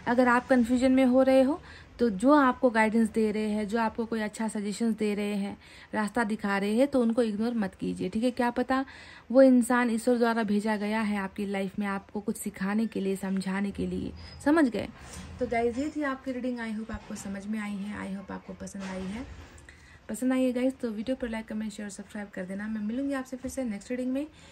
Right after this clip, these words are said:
तब तक आपको रखना है अपना बहुत अच्छा ख्याल, क्योंकि मैं करती हूँ आप सबसे बहुत ज़्यादा प्यार। Love you all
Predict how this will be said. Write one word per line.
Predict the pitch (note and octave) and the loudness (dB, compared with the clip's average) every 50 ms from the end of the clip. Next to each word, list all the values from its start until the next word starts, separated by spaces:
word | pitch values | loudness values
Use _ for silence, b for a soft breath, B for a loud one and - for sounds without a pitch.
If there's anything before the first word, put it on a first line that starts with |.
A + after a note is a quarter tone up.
| B B B B - | B B B B -6
तब | C4+ C4 | -6 -2
तक | - C#4 C#4 C4+ | -2 -2 -2 -2
आपको | B3 B3 - C#4 | -4 -4 -2 -2
रखना | C4+ B3 B3 B3 - C#4+ | -2 -2 -4 -6 -6 -6
है | C#4 C#4 | -6 -6
अपना | C4 C4+ C4 C4 C4 | -6 -4 -4 -4 -4
बहुत | A#3+ F#3+ - G3+ A3 B3 | -6 -8 -10 -8 -8 -8
अच्छा | B3+ - C4+ | -6 -6 -8
ख्याल, | B3+ B3+ B3 B3 A#3+ B3 C4 C4 | -8 -6 -6 -6 -6 -6 -8 -8
क्योंकि | - B3 A3+ A3 | -8 -8 -8 -6
मैं | A3 G#3+ A3 G#3 | -6 -8 -8 -8
करती | - G#3+ G3+ - - A3+ | -10 -12 -14 -12 -10 -8
हूँ | G#3+ G#3+ G#3 | -8 -8 -8
आप | F#3+ F#3+ F#3+ | -8 -10 -12
सबसे | - - F#3+ - - - C4 | -12 -14 -16 -12 -10 -8 -8
बहुत | A#3 A3 B3 B3 B3 C4 A3+ | -8 -8 -8 -8 -8 -8 -10
ज़्यादा | - - - C3 | -10 -12 -14 -14
प्यार। | - - - - - - B B B B B B B B B B _ F#3+ F#3 F#3+ | -14 -14 -16 -16 -16 -18 B B B B B B B B B B _ -8 -8 -6
Love | G3+ A3+ A#3+ C4 | -6 -4 -4 -2
you | C4+ C4+ | -2 -2
all | A#3+ G#3+ G3+ - | -2 -4 -6 -10